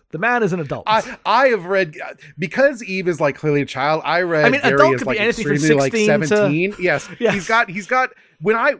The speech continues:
Speaker 2: when I talk about how I think John Connor is cool because I watched Terminator two as an eight-year-old vibes, he's got John Connor vibes to me.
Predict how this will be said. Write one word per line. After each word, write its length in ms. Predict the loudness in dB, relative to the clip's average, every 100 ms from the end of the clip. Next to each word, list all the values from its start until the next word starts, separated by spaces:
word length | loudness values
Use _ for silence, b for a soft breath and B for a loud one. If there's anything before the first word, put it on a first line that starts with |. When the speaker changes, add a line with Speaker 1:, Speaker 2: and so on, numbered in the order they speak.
| b b
Speaker 2:
when 200 | -4 -2
I 180 | -2 -2
talk 280 | 0 0 0
about 160 | -2
how 140 | -2 -2
I 100 | -2
think 240 | -4 -6
John 220 | -6 -6
Connor 360 | -8 -10 -8 -8
is 100 | -10
cool 240 | -8 -4 -4
because 240 | -4 -6
I 40 |
watched 220 | -4 -6 -6
Terminator 280 | -8 -8
two 200 | -8 -8 -8
as 80 |
an 80 | -8
eight-year-old 500 | -14 -8 -4 -2 -2
vibes, 340 | -2 -2 -2 -6
he's 180 | -10 -4
got 200 | -4 -2
John 180 | -8
Connor 300 | -10 -14 -14
vibes 300 | -18 -20 _
to 100 | -20
me. 60 | B